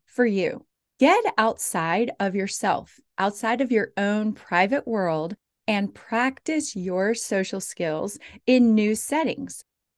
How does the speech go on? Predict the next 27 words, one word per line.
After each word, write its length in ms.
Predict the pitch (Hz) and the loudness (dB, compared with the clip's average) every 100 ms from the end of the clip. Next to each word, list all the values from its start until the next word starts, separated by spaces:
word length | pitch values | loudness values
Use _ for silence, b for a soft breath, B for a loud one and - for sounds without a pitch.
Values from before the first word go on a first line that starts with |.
| _ - | _ -12
Join 300 | 185 175 208 | -8 -4 0
a 100 | 240 | 0
gym, 640 | 190 175 170 160 165 262 - _ _ - | -2 -2 0 0 0 0 -2 _ _ -2
go 160 | 180 | 0
to 100 | 185 | 2
the 140 | 240 262 | 2 0
library, 1080 | 214 185 165 170 170 175 165 165 180 254 285 _ - | 0 -2 0 -2 -2 -4 -4 -2 0 0 -2 _ 0
get 140 | 240 | 4
involved 480 | 285 240 190 190 190 | 6 6 4 0 0
in 100 | 214 | -2
your 140 | 190 | -2
neighborhood 800 | 175 160 165 190 190 196 214 240 - _ - | -4 -4 -4 -6 -4 -2 0 -2 -4 _ -2
or 160 | 196 | -2
community, 920 | 190 - 226 196 190 190 190 190 240 262 B _ | 0 0 2 2 -2 -2 -2 -2 -2 -4 B _
even 400 | 269 330 415 415 | 2 4 -2 -8
talking 540 | - - 240 262 269 269 | -12 -2 0 2 4 4
to 100 | 269 | 2
people 460 | - 226 208 220 | -4 -8 -6 -6
in 160 | - 196 | -4 -6
the 80 | 180 | -6
grocery 420 | 170 180 - 185 | -4 -4 -4 -10
store. 400 | - 160 - - _ _ _ _ - | -8 -8 -8 -12 _ _ _ _ -20
Practice 720 | - 226 220 269 - 294 269 | -8 -2 0 -2 -4 -4 -4
your 160 | 220 208 | -4 -4
social 600 | - 190 185 190 208 202 | -2 0 0 0 -4 -4
skills 720 | - - 175 165 185 294 - _ _ - | -8 -2 -2 0 -2 -4 -6 _ _ 2
in 460 | 220 214 214 226 | 2 4 2 0